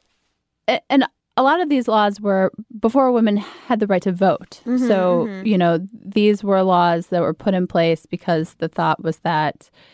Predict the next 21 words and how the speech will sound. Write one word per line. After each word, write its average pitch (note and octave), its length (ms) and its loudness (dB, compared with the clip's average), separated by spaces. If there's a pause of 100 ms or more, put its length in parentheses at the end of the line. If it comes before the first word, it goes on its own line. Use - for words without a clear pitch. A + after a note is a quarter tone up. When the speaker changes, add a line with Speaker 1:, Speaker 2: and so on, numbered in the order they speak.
(300)
Speaker 1:
you F#3 100 -2
know, D#3 120 2
women F3 320 2
don't E3+ 180 0
have D#3+ 140 -2
a D#3+ 40 -6
say E3 720 -2 (480)
and D#3+ 600 0
they D#3+ 140 0
can E3+ 160 -2
be D#3 100 0
taken D#3 300 -4
advantage D#3 500 0
of D3 400 -2
by, C#3+ 460 -2 (680)
you E3+ 100 -2
know, D3 220 -2 (240)
corrupt - 320 -2
businesses D3+ 680 0
or, C#3+ 360 -2
or D3 320 -4